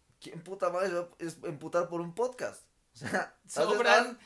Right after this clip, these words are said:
Speaker 1: has de estar,
Speaker 2: sobran.
Speaker 1: has de estar muy pendejo para
Speaker 2: Sí.
Speaker 1: emputarte. Puta, ese güey dijo algo que me emputó, ya lo voy a odiar para siempre, lo voy a
Speaker 2: A lo
Speaker 1: tirar
Speaker 2: mejor
Speaker 1: mierda,
Speaker 2: de aquí
Speaker 1: ¿no?
Speaker 2: sales con enemigos, quién sabe, mañana sales acá afuera y te patean, "Ay, güey, tu puta madre, no te pases
Speaker 1: ¿Qué
Speaker 2: de
Speaker 1: andas,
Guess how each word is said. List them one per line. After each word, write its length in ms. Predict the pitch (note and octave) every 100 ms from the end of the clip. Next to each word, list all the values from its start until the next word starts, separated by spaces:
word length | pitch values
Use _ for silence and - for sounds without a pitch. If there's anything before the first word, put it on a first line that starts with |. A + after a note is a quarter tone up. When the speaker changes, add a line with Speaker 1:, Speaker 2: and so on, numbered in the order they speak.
| G3+
Speaker 1:
has 60 | A3
de 80 |
estar, 220 | A#3 C#4 G#3+
Speaker 2:
sobran. 320 | C4 B3+ -
Speaker 1:
has 160 | F#3 F#3
de 60 | F#3
estar 200 | F3+ F#3
muy 120 | G3+
pendejo 520 | G3+ F3 E3+ G3 - G3
para 120 | F3+
Speaker 2:
Sí. 60 | E3
Speaker 1:
emputarte. 300 | F#3+ F#3+ F3+
Puta, 260 | G#3+ -
ese 140 | G#3 F#3+
güey 100 | F#3+
dijo 120 | F#3+
algo 160 | F#3+ F#3
que 60 |
me 60 | D3+
emputó, 400 | C#3+ D#3 D3+ E3
ya 160 | E3+ E3+
lo 80 | D#3+
voy 140 | E3
a 60 | D#3
odiar 240 | D3+ D#3
para 160 | B2 A#2+
siempre, 360 | B2+ D3 C3 B2
lo 40 |
voy 140 | B2+
a 20 | C3
Speaker 2:
A 40 |
lo 60 | C3
Speaker 1:
tirar 140 | C3+
Speaker 2:
mejor 160 | C3 C#3
Speaker 1:
mierda, 160 | C3
Speaker 2:
de 60 | A#3
aquí 100 | F#3
Speaker 1:
¿no? 60 |
Speaker 2:
sales 240 | A#3 A3+ -
con 180 | G#3 F3
enemigos, 540 | D#3+ D#3 G3+ B3+ B3
quién 180 | A3+ A3
sabe, 300 | A3 B3+ C4
mañana 480 | - F3 E3+ F#3 F#3+
sales 240 | F#3+ G3+
acá 240 | F3 - E3+
afuera 200 | G#3 G3+
y 40 |
te 120 | F3
patean, 240 | E3 E3+ A3 C#4
"Ay, 80 |
güey, 180 | A#3+ A#3
tu 100 | G#3+
puta 220 | A#3+ B3
madre, 200 | B3 B3+ A#3+ A#3
no 60 |
te 60 | A3
pases 100 | A#3+
Speaker 1:
¿Qué 80 | A#3+
Speaker 2:
de 120 |
Speaker 1:
andas, 60 | A#3